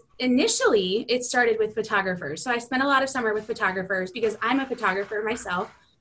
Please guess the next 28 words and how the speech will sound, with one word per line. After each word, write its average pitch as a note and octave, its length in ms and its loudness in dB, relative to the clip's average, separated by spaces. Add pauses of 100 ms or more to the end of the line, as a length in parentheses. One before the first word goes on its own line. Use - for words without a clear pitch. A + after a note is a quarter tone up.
(220)
So B3+ 200 0
I C4+ 160 10
can D4+ 180 2
really B3 240 2
understand A3 600 2
the G#3+ 80 -4
pain A3 340 -2
points F#4+ 360 -2
that F#4+ 180 2
come E4 220 -2
with E4 140 -2
photography C#4 680 2 (160)
and, A3 340 0 (300)
you A#3+ 120 -2
know, G#3 320 4 (460)
like, F3+ 260 2 (640)
all C4+ 220 6
the C4+ 100 -6
things B3 240 2
that A#3 120 4
are G#3+ 140 4
involved G3+ 480 2
with G#3+ 320 0 (340)
caring G#3+ 300 0
for A3 120 0
a G#3+ 60 2
client A3 440 -2
from G3+ 300 0